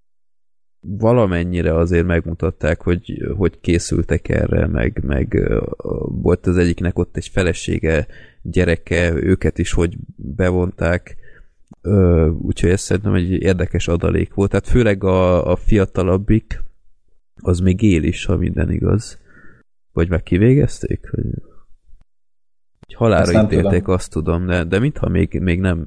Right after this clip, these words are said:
Speaker 2: Hát,
Speaker 1: ö, végezték
Speaker 2: nem négy
Speaker 1: volna ki.
Speaker 2: éven belül szoktak azért ak-, azokat a halálos ítéleteket vég-, végrehajtani,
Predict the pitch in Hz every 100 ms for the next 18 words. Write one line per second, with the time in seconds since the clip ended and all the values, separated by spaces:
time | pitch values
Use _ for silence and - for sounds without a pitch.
0 | - - 127 156 147 87 78 80 160 160
1 | 160 151 - 135 131 135 123 127 123 120
2 | 120 110 117 113 104 104 101 101 110 -
3 | 110 107 110 107 104 101 95 95 107 95
4 | - - 92 - 90 - - - 95 87
5 | 87 90 85 82 82 87